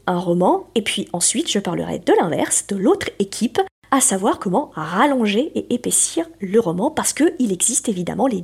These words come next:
deux écueils. Alors, pour ce qui est des coupes dans le texte, pour savoir si ton texte serait plus impactant dans l'esprit, euh, du lecteur, créerait un lien de connexion plus fort avec le, le lecteur, ça se passe au moment de la correction,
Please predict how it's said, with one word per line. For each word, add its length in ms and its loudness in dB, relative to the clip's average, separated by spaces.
deux 300 2
écueils. 380 -2
Alors, 300 4
pour 180 -4
ce 100 0
qui 140 2
est 60 4
des 160 0
coupes 360 -2
dans 380 2
le 140 2
texte, 460 -2
pour 160 -2
savoir 400 4
si 340 2
ton 160 -2
texte 340 0
serait 320 2
plus 360 -2
impactant 640 0
dans 140 0
l'esprit, 540 0
euh, 140 2
du 140 -2
lecteur, 480 2
créerait 600 2
un 120 2
lien 480 2
de 100 -2
connexion 540 -2
plus 180 -10
fort 500 2
avec 440 0
le, 260 0
le 140 -2
lecteur, 580 0
ça 160 4
se 120 0
passe 420 2
au 80 4
moment 300 4
de 40 -2
la 60 2
correction, 460 0